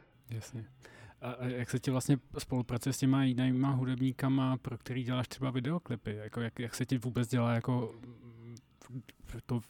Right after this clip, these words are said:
to, to vizuálno na, na cizí hudbu? Jako musíš s tím souznít, nebo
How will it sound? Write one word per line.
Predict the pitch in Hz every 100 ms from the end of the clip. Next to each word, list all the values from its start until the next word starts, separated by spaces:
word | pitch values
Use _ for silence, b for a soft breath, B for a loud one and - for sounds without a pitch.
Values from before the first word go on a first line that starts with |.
| - - -
to, | 120 113
to | 135
vizuálno | 117 113 120 120 123
na, | 123
na | 123 123
cizí | - 120 123
hudbu? | 131 120 117
Jako | 107 113
musíš | 113 - 110 - -
s | -
tím | - 107
souznít, | - 123 131 139 135 131
nebo | 120 110